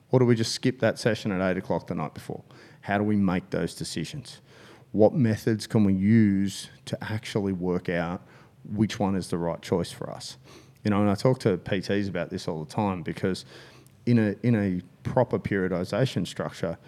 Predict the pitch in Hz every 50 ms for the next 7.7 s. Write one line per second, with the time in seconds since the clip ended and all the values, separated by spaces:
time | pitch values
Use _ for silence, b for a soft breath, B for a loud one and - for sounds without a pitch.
0 | B B B - 123 120 117 110 - - 156 160 165 131 110 95 98 113 127 127
1 | - - - 110 92 - - 95 - - - - - - - - - - - -
2 | 117 - - - - 101 95 - - - 73 - - - - - - - 101 -
3 | - 110 - - 117 107 101 - - 107 - - 123 120 - - 92 85 90 104
4 | 120 - - 202 226 - B B B B B B - - 110 104 123 123 - -
5 | - 95 95 - - 90 - - 95 95 - - 95 87 - - 95 85 85 78
6 | - - 101 104 90 92 92 92 92 90 113 98 - - 113 90 98 113 113 110
7 | - - 110 101 101 101 95 95 92 101 101 95 92